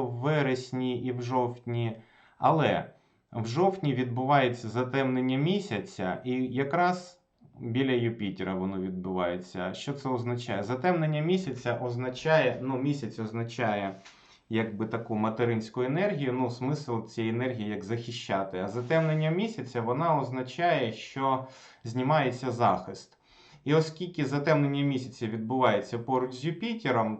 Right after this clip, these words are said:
то це означає, ну, що,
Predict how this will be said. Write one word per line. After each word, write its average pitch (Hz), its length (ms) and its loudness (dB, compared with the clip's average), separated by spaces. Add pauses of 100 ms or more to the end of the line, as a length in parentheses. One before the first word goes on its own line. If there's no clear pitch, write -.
то 127 120 0
це 143 220 -2
означає, 143 960 0 (360)
ну, 143 180 6
що, 139 220 0